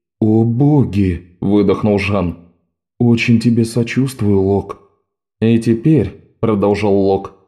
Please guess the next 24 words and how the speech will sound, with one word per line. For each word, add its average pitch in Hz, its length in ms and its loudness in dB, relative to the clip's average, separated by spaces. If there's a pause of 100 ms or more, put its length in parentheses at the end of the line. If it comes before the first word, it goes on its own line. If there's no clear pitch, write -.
(400)
«нам 117 260 0
с 135 60 -10
тобой 170 320 0
предстоит 147 480 0
сопровождать 135 720 0
одержимого 120 720 2
жаждой 117 380 0
мести 113 340 0
Капу, 107 680 -2
когда 101 280 0
он 98 140 0
отправится 101 540 -2
на 101 120 0
тайную 98 380 0
встречу, 98 580 -2 (640)
которая, 196 360 2
кстати, 160 400 0
состоится 139 680 0
через 117 340 0
три 107 240 0
дня 104 440 0
в 107 120 0
гулкой 107 400 2
норе. 110 400 2